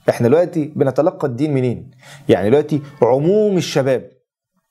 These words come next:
يعني سواء ال-، ال-، الشباب أو الفتيات بيتلقوا الدين منين؟ يعني هو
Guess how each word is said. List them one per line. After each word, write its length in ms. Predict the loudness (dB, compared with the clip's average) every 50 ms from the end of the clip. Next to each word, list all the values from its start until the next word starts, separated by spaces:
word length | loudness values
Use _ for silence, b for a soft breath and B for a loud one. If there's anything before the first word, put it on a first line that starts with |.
| _ _ _ -20 _ -20 -20 -20 -12 -6 -4 -2 -2 0 0 0
يعني 340 | 2 0 0 0 -2 -2 -2
سواء 380 | 2 4 4 4 4 0 -4 -6
ال-، 160 | -6 -6 -6
ال-، 840 | -6 -6 -6 -4 -2 -2 0 0 0 0 0 -2 -2 -4 -4 -6 -4
الشباب 400 | -2 0 2 4 4 2 2 0
أو 160 | -2 0 0
الفتيات 800 | 0 -2 -4 -6 -6 -6 -4 -2 0 2 2 2 2 0 -2 -8 B B B B B B 4
بيتلقوا 520 | 4 4 4 2 0 0 0 0 -2 -2 0
الدين 280 | 2 0 0 2 0
منين؟ 260 | 0 0 -2 -2 -4
يعني 240 | -4 -6 -6 -4 0
هو 400 | 2 2 4 4 2 0 0 -2